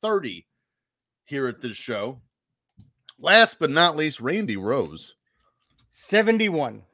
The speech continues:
Speaker 1: Seventy-one. I think, uh, for some reason, I think his age has come up before. Well, I accidentally put, uh, Randy Rosenberg. I don't know who that is.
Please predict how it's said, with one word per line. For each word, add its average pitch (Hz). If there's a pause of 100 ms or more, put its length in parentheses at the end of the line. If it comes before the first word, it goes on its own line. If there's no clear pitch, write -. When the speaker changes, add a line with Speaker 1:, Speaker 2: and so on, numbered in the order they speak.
Speaker 1:
Seventy-one. 139
I 147
think, 330
uh, 151
for 185
some 254
reason, 202
I 156
think 208 (380)
his 226
age 202
has 170
come 190
up 185
before. 139 (1800)
Well, 143
I 143 (140)
accidentally 135
put, 123
uh, 117
Randy 151
Rosenberg. 135
I 113
don't 123
know 131
who 120
that 113
is. 98